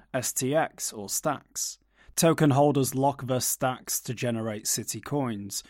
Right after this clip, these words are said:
with thirty percent of those rewards going directly into the respective cities' funds. Okcoin was the only centralized platform to list the tokens. Although the cities didn't officially partner with the coins, both Mayor Francis Suarez of Miami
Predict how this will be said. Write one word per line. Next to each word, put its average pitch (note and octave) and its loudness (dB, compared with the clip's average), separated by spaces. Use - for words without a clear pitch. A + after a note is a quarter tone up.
with C3 -6
thirty E3 6
percent D3 2
of B2+ -6
those C3 0
rewards B2 -2
going A2+ -2
directly B2 -4
into A#2 -8
the A2+ -8
respective A2 -8
cities' G2+ -8
funds. - -6
Okcoin D3 4
was C3 2
the C3+ -4
only C3+ 2
centralized A#2 -4
platform A2+ -8
to - -10
list G#2 -8
the G#2 -12
tokens. - -6
Although D3+ 8
the E3 6
cities D#3+ 2
didn't D3+ 0
officially B2+ -2
partner C3+ 4
with A2+ -6
the A#2 -8
coins, A2 -2
both D3 6
Mayor D#3 8
Francis C#3+ 0
Suarez C#3+ 0
of A2 -8
Miami A2+ -2